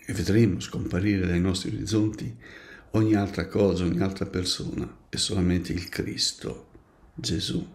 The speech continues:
il centro dell'amore del Padre che si fa per noi visibile sulla terra, diventa il nostro centro,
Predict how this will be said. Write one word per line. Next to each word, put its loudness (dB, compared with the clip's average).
il -14
centro 2
dell'amore 2
del -6
Padre -4
che -6
si -2
fa -6
per 0
noi 2
visibile -4
sulla -6
terra, -8
diventa -2
il 0
nostro -2
centro, -6